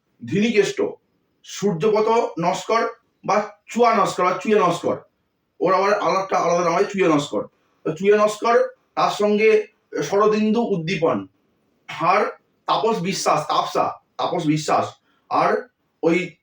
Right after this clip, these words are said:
দু পয়সার চামচা সুরজিৎ সিং, যে শুধু স্ট্রাইক ম্যান, তো স্ট্রাইক দিদি ও এক্সপার্ট, তাই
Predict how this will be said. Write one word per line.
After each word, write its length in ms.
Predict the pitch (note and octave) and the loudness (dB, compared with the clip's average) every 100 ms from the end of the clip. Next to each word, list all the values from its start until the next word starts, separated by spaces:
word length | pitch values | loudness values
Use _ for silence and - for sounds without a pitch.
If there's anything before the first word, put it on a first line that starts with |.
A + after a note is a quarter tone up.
| _ | _
দু 260 | B2 G#3 G#3+ | -4 0 2
পয়সার 640 | G#3+ G#3+ A#3+ A#3 G#3 - _ _ _ _ _ - - - | 2 2 4 4 2 -4 _ _ _ _ _ -14 -12 -4
চামচা 580 | F3+ G3 E3+ A3+ - - _ _ _ _ | 0 0 4 2 2 -6 _ _ _ _
সুরজিৎ 480 | - F3+ F3+ F#3+ D3+ | -6 0 0 0 -2
সিং, 280 | F#3 - - _ _ _ _ _ - C3 | -2 -2 -2 _ _ _ _ _ -10 2
যে 140 | G#3 | 2
শুধু 200 | G3+ G#3+ | 4 0
স্ট্রাইক 400 | G#3+ G3+ G#3 G3+ | 0 0 2 2
ম্যান, 300 | E3+ A#2+ G2 _ _ _ _ _ _ - | 0 -2 -6 _ _ _ _ _ _ -4
তো 100 | F#3+ | -4
স্ট্রাইক 320 | - G3+ F#3 | 0 0 0
দিদি 240 | F#3+ G#3+ | -2 2
ও 140 | G#3+ G3+ | 4 4
এক্সপার্ট, 680 | F3 G3+ G#3 - - _ E3 | 2 0 0 -2 -14 _ -2
তাই 240 | F3 | 0